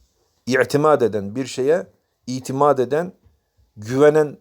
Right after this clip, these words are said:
manası da vardır. Evet, bir de şey vardır değil mi? Maaşı hazırlayanlara, katiplere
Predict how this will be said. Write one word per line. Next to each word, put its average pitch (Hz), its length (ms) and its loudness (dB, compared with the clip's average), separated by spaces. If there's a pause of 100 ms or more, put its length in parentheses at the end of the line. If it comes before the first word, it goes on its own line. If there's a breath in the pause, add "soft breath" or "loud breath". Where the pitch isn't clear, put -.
manası 123 500 -4
da 113 120 0
vardır. 95 420 -6 (680)
Evet, 110 320 -4
bir 131 80 -8
de 147 120 4
şey 156 260 2
vardır 117 320 2
değil 170 140 -2
mi? 131 100 -6
Maaşı 123 460 -2
hazırlayanlara, 117 840 -4
katiplere 123 720 -4